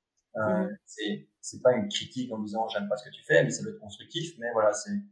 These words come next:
Speaker 1: éviter qu'il y ait des
Speaker 2: Mhm.
Speaker 1: non-dits, euh, on se donne l'occasion de le faire, euh, au moins une fois par trimestre, et, euh, et on
Speaker 2: Donc
Speaker 1: communique.
Speaker 2: n'importe qui dans l'entreprise, vous, vous, vous, vous n'avez pas de lien hiérarchique entre vous par-,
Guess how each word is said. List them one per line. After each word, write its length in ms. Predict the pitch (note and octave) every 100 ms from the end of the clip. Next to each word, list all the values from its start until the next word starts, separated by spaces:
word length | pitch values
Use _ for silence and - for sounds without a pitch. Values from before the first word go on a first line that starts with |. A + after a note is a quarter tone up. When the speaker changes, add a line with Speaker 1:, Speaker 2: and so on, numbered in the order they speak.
| _ _
Speaker 1:
éviter 440 | B2+ C3 - C3+ C3+
qu'il 160 | -
y 40 | A2+
ait 40 |
des 60 | A2+
Speaker 2:
Mhm. 80 | G2
Speaker 1:
non-dits, 480 | G#2+ - D3 - - -
euh, 160 | A2 A2
on 60 |
se 80 | G#2
donne 140 | B2+
l'occasion 420 | A2+ A2+ G#2+ A#2 A2+
de 60 |
le 80 | G#2+
faire, 460 | - G#2+ B2 A#2 G#2+
euh, 200 | G#2 G#2+
au 80 | A2+
moins 300 | A#2 B2 A#2+
une 100 | G2+
fois 140 | A#2
par 120 | -
trimestre, 500 | - G#2 A2 C3+ - _ _ _ _
et, 280 | A2+ A2+ A2
euh, 140 | G#2+ G#2 G#2 G#2
et 60 | A2
on 20 |
Speaker 2:
Donc 80 | G3
Speaker 1:
communique. 220 | F#3+ G#3+
Speaker 2:
n'importe 280 | B3 C4 - B3+
qui 120 | - C4+
dans 140 | B3
l'entreprise, 580 | A#3+ - B3+ F#4+ A4+ - A#3
vous, 180 | A3 -
vous, 380 | G#3 G#3+ G#3+ G#3
vous, 440 | G#3 G#3+ G#3 G#3
vous 80 | G#3
n'avez 220 | G#3+ G#3
pas 120 | A#3+
de 100 | A3+
lien 200 | G#3 A3
hiérarchique 540 | A#3 G#3+ G#3 - A#3+ A3
entre 220 | G#3 A3
vous 120 | G#3
par-, 240 | A3 G#3+